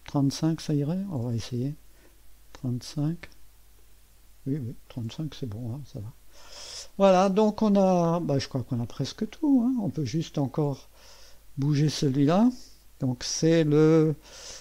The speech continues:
c'est le bras. On va tourner tout le bras. C'est l'avantage d'être dans un, dans un part. Attendez, on va, on va fermer tout ça. Je prends le pa-, le bras numéro deux, clic droit, transformer. On va le bouger un peu,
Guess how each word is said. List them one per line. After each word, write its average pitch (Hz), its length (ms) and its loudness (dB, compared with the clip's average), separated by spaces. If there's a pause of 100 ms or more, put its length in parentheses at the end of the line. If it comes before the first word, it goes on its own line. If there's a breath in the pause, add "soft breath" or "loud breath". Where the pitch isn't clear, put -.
c'est 175 300 4
le 170 120 6
bras. 147 380 4 (180)
On 147 80 2
va 143 140 4
tourner 160 380 2
tout 226 140 0
le 220 100 4
bras. 156 400 2
C'est 160 200 0
l'avantage 147 600 2
d'être 147 420 0
dans 123 280 0
un, 120 380 -2
dans 120 240 -2
un 117 60 -4
part. 165 400 -4
Attendez, 123 440 -6
on 123 60 -6
va, 120 260 -6
on 117 40 -4
va 110 100 -4
fermer 123 360 -6
tout 151 140 -8
ça. 208 240 -6 (640 loud breath)
Je - 100 -8
prends 151 400 0
le 135 180 0 (160)
pa-, - 200 -6
le 143 100 0
bras 135 300 2
numéro 127 360 2
deux, 147 440 2
clic 120 260 -8
droit, 143 480 -2
transformer. 147 840 -2 (640 loud breath)
On 165 100 0
va 156 140 0
le 143 80 0
bouger 147 360 -2
un 135 120 0
peu, 165 320 -4